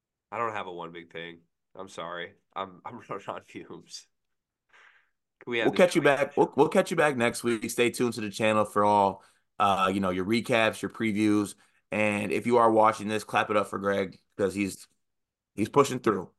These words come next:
Speaker 2: And he's, he's dying, folks, but he's pushing through. Um, can you give me a sign that you're good, though, Greg?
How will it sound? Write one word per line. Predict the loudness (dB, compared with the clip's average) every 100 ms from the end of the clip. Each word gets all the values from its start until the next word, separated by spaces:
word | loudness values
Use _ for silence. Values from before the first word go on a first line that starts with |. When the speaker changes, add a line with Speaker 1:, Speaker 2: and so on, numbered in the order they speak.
| _ _ _
Speaker 2:
And | -10 -6 -2
he's, | -2 -2
he's | -10 -4
dying, | 2 2 2 -4
folks, | -6 -6 -8
but | -10
he's | -2
pushing | 0 0 -2
through. | 0 2 2 0 _ _ _ _ -4
Um, | -2 0 -2 -4 -10 -18 _ _ _ _ _ _ _ _ _ _ _ _ _ _ _ _ _
can | -2
you |
give | 2 2
me |
a | 2
sign | 4 2
that | 2
you're | -2
good, | 0 0
though, | 0 -6
Greg? | -8 -10